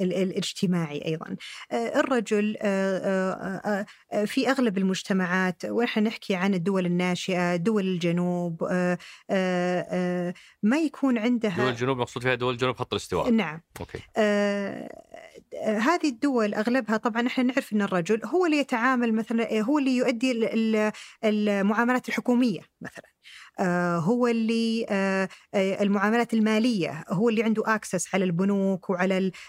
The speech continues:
Speaker 1: على ال-، على الحكومة، فهو اللي يستخدم الإنترنت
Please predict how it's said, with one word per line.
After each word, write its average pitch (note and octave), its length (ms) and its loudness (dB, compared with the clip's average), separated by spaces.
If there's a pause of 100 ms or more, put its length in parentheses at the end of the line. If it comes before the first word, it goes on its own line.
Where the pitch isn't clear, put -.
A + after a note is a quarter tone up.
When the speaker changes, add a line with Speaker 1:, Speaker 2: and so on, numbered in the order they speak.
Speaker 1:
على F#3+ 220 2
ال-، F#3+ 160 -2
على F#3+ 360 0
الحكومة، G3 400 0
فهو F4+ 440 2 (360)
اللي D#4+ 160 4
يستخدم B3 560 2
الإنترنت G3+ 580 0